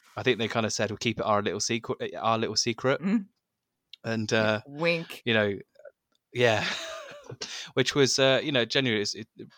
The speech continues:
Speaker 1: really good, really good kind of to and fro between the two, and the fact that Coulson was such a big fan. Um,
Speaker 2: Speaking of the scene in the speakeasy, there's a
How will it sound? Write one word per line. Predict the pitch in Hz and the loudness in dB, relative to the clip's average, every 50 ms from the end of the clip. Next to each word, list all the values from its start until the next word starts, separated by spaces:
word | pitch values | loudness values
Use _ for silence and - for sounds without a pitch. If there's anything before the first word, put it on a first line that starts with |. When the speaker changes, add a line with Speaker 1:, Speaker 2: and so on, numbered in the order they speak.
| _ | _
Speaker 1:
really | - 127 113 110 | -6 -4 -4 -4
good, | 107 - 107 104 107 - | -2 -2 -2 -2 -4 -6
really | 113 117 117 113 | -6 -6 -6 -6
good | 110 107 - | -6 -8 -8
kind | - 110 104 | -6 -6 -4
of | 98 - | -4 -2
to | - 113 | -2 -2
and | 107 98 | -2 -2
fro | - - 107 101 | -2 -2 -2 -2
between | 98 98 - - 104 101 | -2 -4 -4 -4 -4 -4
the | 101 - | -4 -6
two, | - - 107 | -4 -4 -2
and | 98 95 | -2 -4
the | 95 | -4
fact | - - 117 - - | -4 -2 -4 -2 -4
that | 104 101 | -6 -8
Coulson | - 110 110 101 - - 101 101 104 | -6 -6 -6 -4 -4 -6 -6 -4 -2
was | 107 107 101 - | -2 -2 0 -2
such | - 95 90 - | -4 -4 -6 -8
a | 98 | -8
big | - 90 87 - | -10 -10 -10 -8
fan. | - 92 85 87 87 87 _ _ _ _ - - - - - - _ _ _ | -8 -8 -8 -8 -12 -16 _ _ _ _ -20 -20 -20 -20 -20 -20 _ _ _
Um, | 101 95 95 92 92 92 95 95 95 - _ _ _ _ _ _ _ _ | -12 -10 -10 -10 -10 -12 -14 -14 -16 -18 _ _ _ _ _ _ _ _
Speaker 2:
Speaking | - - - - - 254 254 254 - 240 220 214 190 | -14 -12 -6 0 2 2 2 2 2 0 2 4 4
of | 196 208 190 | 2 2 2
the | 190 185 | 0 -2
scene | - - 208 190 185 185 185 175 | -2 -2 -2 -2 0 0 -2 -2
in | 170 | -2
the | 156 151 | -4 -4
speakeasy, | - - - 208 208 220 214 - 180 170 160 160 165 175 160 156 156 151 165 | -6 -6 -4 -4 -4 -2 -4 -4 -4 -2 -2 -2 -2 -2 -2 -2 -4 -4 -2
there's | - 165 160 165 | 0 2 2 2
a | 160 | 0